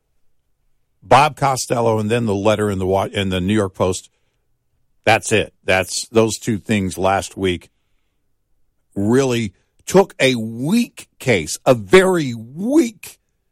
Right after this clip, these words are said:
case, built on toothpicks and crumbled it. And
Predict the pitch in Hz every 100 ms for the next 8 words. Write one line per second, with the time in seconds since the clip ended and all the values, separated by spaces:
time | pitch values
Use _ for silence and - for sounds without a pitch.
0 | _ _ - 135 107 71 - - - _
1 | _ _ _ _ _ _ _ _ _ _
2 | _ _ - 104 139 127 123 104 - 151
3 | 127 - 90 - - - _ _ _ _
4 | _ _ _ _ _ _ _ 101 104 90
5 | 110 80 67 - _ _ _ _ _ _
6 | _ _ _ _ _ _ _ _ _ _
7 | _ _ - 98 95 87 87 85